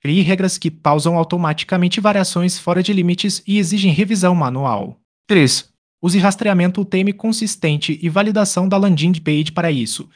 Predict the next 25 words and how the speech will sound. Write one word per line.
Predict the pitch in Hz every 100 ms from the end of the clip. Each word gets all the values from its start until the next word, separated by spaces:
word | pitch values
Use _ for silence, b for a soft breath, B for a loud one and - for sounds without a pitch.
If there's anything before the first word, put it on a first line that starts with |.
| b -
Guias | 170 165
de | 165
mensuração | 175 185 214 202 - 190
são | 190 208 156
úteis. | 117 104 95 - - _ _ _
Quatro. | - 147 - 113 _ _ _ -
Treine | 147 170
a | 180
equipe | 175 175 196
para | 190 185
checar | - - 175 175
claims | 196 185 196
antes | 156 175 196
de | 156
rodar | 160 196 165 170 165
e | 165
mantenha | 170 180 185
um | 185
repositório | 160 196 214 214 220 139 120
de | 135
screenshots. | 151 - 156 - 151 113 - - - _ _ _ -
Ações | 135 175 196
rápidas: | - 170 165 156
pausar, | 175 143 131 131 - -
documentar, | 165 220 220 208 151 131 127